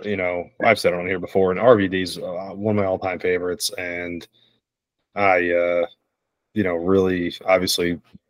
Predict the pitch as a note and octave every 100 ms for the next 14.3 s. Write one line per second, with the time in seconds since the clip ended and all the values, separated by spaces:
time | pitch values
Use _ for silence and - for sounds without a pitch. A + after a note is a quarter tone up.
0 | _ _ _ _ _ _ _ _ _ F#2+
1 | F#2 F2 E2+ E2 E2 F2 F#2+ F2+ G2 F#2
2 | E2+ F2 G2 F#2+ - F2 E2+ F2+ F2 -
3 | A2 G#2 F2+ F#2+ - F2+ F2+ E2+ F2 F2
4 | E2 D#2+ B2 A2+ G2+ G2 F#2+ F#2+ - G2+
5 | F#2+ F#2 F#2 E2+ - - F#2 F2 F2+ A#2
6 | A2 G#2 G2+ F#2+ F#2 F#2+ F#2+ - _ -
7 | - _ _ _ _ F#2+ F#2 F2+ F2+ F2
8 | G#2 B2+ B2 A#2+ C3+ D3 G3+ A#3 - -
9 | E3+ D3 B2 G2+ A2 A2+ G#2 F#2 - A2
10 | G#2+ G#2+ G#2+ G2+ G2+ G2+ G#2 F#2 G#2 G#2
11 | A2 - - F#2 F2 F2 F#2 C3+ C3+ G#2+
12 | A2 G#2+ G#2+ G#2 F#2 - - _ - G2+
13 | G2 F2+ G2+ F#2 F#2 F2 E2+ F2 E2+ E2
14 | D#2+ F2 F2+